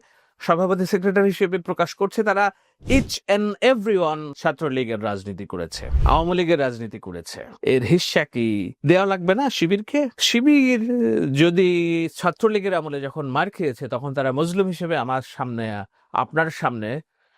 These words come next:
চিত্রিত হয়েছে। এখন যদি রাজনৈতিক পট পরিবর্তনের পর তারা এই যে প্রত্যেকটা রাজনৈতিক হল দখল করে রেখেছে, প্রশাসন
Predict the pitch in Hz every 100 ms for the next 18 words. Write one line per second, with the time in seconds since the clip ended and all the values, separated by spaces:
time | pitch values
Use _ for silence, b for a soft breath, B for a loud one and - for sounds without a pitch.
0 | _ _ - 208 196 196 151 127 104 85
1 | - 85 175 - 151 220 226 185 185 226
2 | 156 143 139 127 127 127 120 131 147 127
3 | 139 127 120 110 113 117 - 165 113 90
4 | - 120 123 117 143 262 - 262 - 175
5 | 160 151 151 - 147 - 135 165 147 127
6 | 160 151 151 127 110 107 101 - 143 165
7 | 180 160